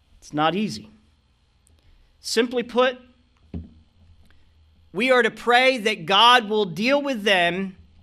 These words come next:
the same way that we want God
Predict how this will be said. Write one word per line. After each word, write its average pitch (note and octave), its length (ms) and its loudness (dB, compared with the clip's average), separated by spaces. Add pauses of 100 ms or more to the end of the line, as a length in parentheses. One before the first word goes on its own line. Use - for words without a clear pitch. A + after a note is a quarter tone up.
(600)
the F#3 120 -8
same B3 480 0
way G3+ 380 4
that F#3+ 260 -2
we A3 160 -4
want G#3+ 300 -2
God D3+ 560 0